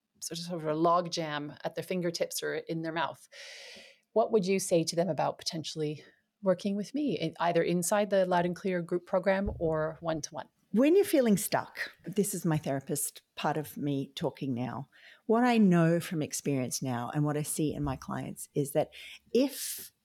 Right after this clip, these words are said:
Speaker 2: something is difficult or feels impossible, it simply means there isn't enough safety, enough support for you. It doesn't mean there's something wrong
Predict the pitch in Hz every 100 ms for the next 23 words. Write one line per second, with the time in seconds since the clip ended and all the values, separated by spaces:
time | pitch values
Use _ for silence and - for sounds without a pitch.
0 | _ _ _ _ _ _ _ _ - 202
1 | - 190 170 160 147 - - 131 185 -
2 | 151 - 165 151 151 139 139 - - -
3 | - 160 _ - - 185 - 226 226 233
4 | 190 175 160 160 170 160 165 156 156 147
5 | - 131 135 - 143 139 139 - 208 139
6 | - - 131 - - - 208 220 196 175
7 | 165 160 156 - 143 139 131 127 139